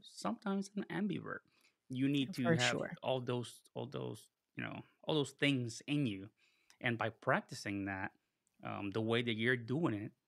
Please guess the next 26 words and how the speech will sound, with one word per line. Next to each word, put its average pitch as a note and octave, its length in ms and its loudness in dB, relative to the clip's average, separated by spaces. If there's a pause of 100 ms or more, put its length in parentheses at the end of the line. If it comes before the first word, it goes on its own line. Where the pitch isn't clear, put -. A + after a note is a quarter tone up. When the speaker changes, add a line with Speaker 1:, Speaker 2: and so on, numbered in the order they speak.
(140)
Speaker 1:
it's - 220 -16 (420)
really G#2+ 360 -6
amazing. G2 500 -6 (160)
I A2 80 2
love A#2+ 260 2
it. - 160 -8
I A2+ 100 2
really B2+ 360 2
love A#2 260 0
it. G#2+ 140 -8 (120)
Uh, A#2+ 160 -2 (440)
m-, A2+ 140 -8 (240)
truthfully, A#2+ 680 0 (500)
I'm A2+ 140 2
enjoying A2 380 2
this G#2 340 -2 (400)
a G#2 180 4
lot. F#2+ 200 -2 (140)
So A2+ 300 -4 (180)
<laughs> - 200 -4
Speaker 2:
Awesome. F#3 720 12
Yay! C4 720 12
Woohoo. G4 540 12 (160)
<laughs> B3 1700 10
Speaker 1:
All G3+ 60 0
right. C#4 200 0